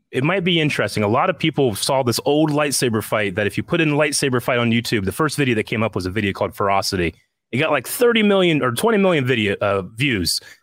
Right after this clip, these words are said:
And a lot of people have no idea that we did that fight a long time ago. So if you're a fan of lightsaber fights,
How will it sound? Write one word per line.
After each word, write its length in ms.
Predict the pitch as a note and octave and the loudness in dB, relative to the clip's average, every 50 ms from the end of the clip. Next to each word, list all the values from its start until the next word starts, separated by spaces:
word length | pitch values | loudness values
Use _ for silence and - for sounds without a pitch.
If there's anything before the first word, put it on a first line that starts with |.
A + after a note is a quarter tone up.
| _ _ _ _ _ | _ _ _ _ _
And 220 | - A#2+ B2 B2+ B2 | -4 -2 0 0 0
a 60 | B2 | 2
lot 320 | B2 C3+ D#3+ F3+ G3 G#3 | 2 2 2 2 2 0
of 80 | F#3+ - | 0 0
people 440 | - F#3 F3+ - D#3 C3+ A2+ F#2+ - - | -2 -2 0 2 2 2 0 -2 -4 -6
have 160 | - B2+ G2 | -6 -4 -2
no 280 | G#2 A2 C3+ D#3 E3+ D#3+ | 0 0 2 2 2 2
idea 320 | D3 C#3 B2 C3 C3 B2 | 0 0 0 0 0 0
that 220 | G#2+ G2+ G#2+ - - - | 0 0 -2 -2 -4 -4
we 180 | G#2+ A#2+ C#3+ | -2 -2 -2
did 420 | C3+ G#2+ G2 - D3 C#3+ A#2+ A2+ G#2+ | -2 -2 -2 -2 0 0 0 0 0
that 280 | A#2+ A2 G#2 - - | 0 0 -2 -4 -8
fight 300 | - - - C#3 A#2+ A2+ | -12 -6 -4 -2 0 0
a 60 | G#2 | 0
long 220 | G2+ G#2+ G#2+ G#2 G2 | 2 2 2 0 0
time 240 | - A2+ A2 G#2+ A2 | -2 -2 -2 -2 -2
ago. 160 | G2+ G2+ G2 | 0 0 0
So 120 | - - | 0 0
if 80 | D#3 C#3+ | 0 0
you're 80 | G3+ | 0
a 40 | F#3 | 0
fan 120 | - A3+ A3+ | 2 2 2
of 60 | F#3+ | 2
lightsaber 400 | E3+ F#3+ F#3+ - - E3 B2+ A#2+ | 2 2 0 0 0 0 -2 0
fights, 320 | - - A2+ G#2+ C4 B3 | 0 0 0 0 0 0